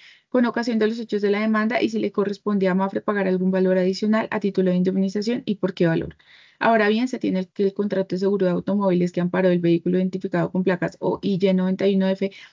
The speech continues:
se encontraba vigente para la ocurrencia de los hechos, es decir, desde el momento en que se entregó el vehículo después de la reparación realizada por la aseguradora al vehículo del demandante. La vigencia de dicha póliza es del veintitrés de noviembre del dos mil veintitrés al veintitrés de noviembre del dos mil veinticuatro.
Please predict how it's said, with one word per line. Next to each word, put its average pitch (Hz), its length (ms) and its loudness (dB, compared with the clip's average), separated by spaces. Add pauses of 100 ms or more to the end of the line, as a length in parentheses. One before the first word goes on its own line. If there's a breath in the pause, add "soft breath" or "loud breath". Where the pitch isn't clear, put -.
se 240 120 0
encontraba 226 380 2
vigente 220 300 0
para 220 160 0
la 214 80 0
ocurrencia 196 420 -2
de 180 60 0
los 196 160 -2
hechos, 180 300 -2 (260 loud breath)
es 208 140 2
decir, 214 260 2
desde 208 220 -2
el 196 40 0
momento 185 440 -2
en 185 120 0
que 185 140 -2
se 196 80 -4
entregó 196 480 -2
el 190 160 0
vehículo 214 380 0
después 208 260 -2
de 190 80 2
la 180 100 2
reparación 185 480 -2
realizada 185 520 -2
por 175 160 -4
la 180 160 2
aseguradora 208 600 2 (260 loud breath)
al 214 180 2
vehículo 190 460 0
del 175 160 0
demandante. 175 600 -2 (360 soft breath)
La 202 120 2
vigencia 202 380 2
de 175 60 2
dicha 180 240 -4
póliza 226 340 0
es 190 80 -4
del 180 140 -2
veintitrés 180 440 -2
de 170 100 0
noviembre 175 340 2
del 170 100 0
dos 185 120 0
mil 196 120 0
veintitrés 214 480 -2
al 202 100 -2
veintitrés 185 420 0
de 170 100 0
noviembre 190 360 0
del 196 100 2
dos 185 120 2
mil 180 140 0
veinticuatro. 165 600 -2